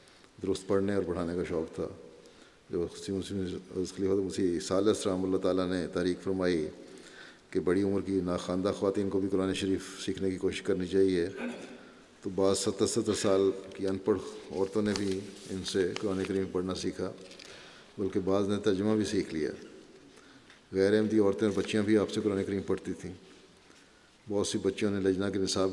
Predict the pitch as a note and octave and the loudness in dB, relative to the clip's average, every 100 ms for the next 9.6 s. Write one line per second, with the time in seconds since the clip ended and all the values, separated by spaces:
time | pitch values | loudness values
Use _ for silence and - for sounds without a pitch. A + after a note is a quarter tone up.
0 | F#2+ G2+ F#2+ G2 F#2+ F#2 G2+ F#2 - G2 | -2 0 0 0 0 0 0 0 -2 -4
1 | G2 G2+ G2+ G2 G2+ F#2+ - F2+ F2+ E2 | -4 -2 -2 0 0 -2 -2 -4 -4 -6
2 | - - - - - - - - - - | -10 -16 -18 -18 -14 -10 -10 -12 -20 -20
3 | - - - - - - - - - - | -20 -20 -20 -20 -20 -20 -20 -20 -20 -20
4 | - - - - - F#2 F#2 F#2+ A2+ G#2 | -20 -20 -20 -14 -4 -2 0 0 2 4
5 | G#2 G#2+ G2+ G2+ G2 G2 G2 - G2 F#2 | 2 2 0 -2 0 0 0 2 2 2
6 | F#2 G2 G2+ G2 - G2 F#2+ F#2 - - | 2 2 2 0 0 0 0 -2 -12 -16
7 | - - F#2 F#2+ F2+ G2+ F#2 F#2 F2+ - | -18 -12 -2 0 0 -2 -2 -2 -4 -6
8 | - - - - - - F#2+ F#2+ G2 G2 | -16 -20 -20 -20 -14 -6 0 2 2 2
9 | G2 G2 F#2+ F#2 - F#2+ | 2 4 4 2 -2 -6